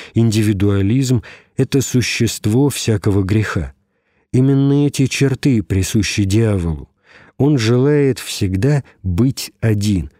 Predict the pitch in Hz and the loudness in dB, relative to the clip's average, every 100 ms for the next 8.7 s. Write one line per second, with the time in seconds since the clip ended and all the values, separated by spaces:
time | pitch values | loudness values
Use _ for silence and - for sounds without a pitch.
0 | _ 95 107 110 95 95 101 80 78 _ | _ -2 0 0 0 0 0 -2 -10 _
1 | _ _ _ _ _ _ _ - 117 - | _ _ _ _ _ _ _ -4 -2 0
2 | 175 143 101 104 - 117 - 120 104 104 | 0 0 0 -2 -2 -4 -2 -2 0 -2
3 | 98 165 151 120 107 - 104 101 110 160 | 0 0 2 0 -2 -2 0 0 0 -2
4 | - - - 113 117 110 - - 160 151 | -4 -8 -2 0 2 0 -2 -2 -2 -2
5 | - 131 123 110 120 127 131 110 87 80 | -2 0 0 2 2 2 2 2 -2 -6
6 | 69 _ _ - _ - - 113 110 - | -10 _ _ -20 _ -8 0 2 2 0
7 | 104 104 123 123 - 107 98 92 - 104 | 0 0 -2 -4 -2 0 0 -2 0 2
8 | 101 95 92 107 135 127 | 2 0 0 0 0 0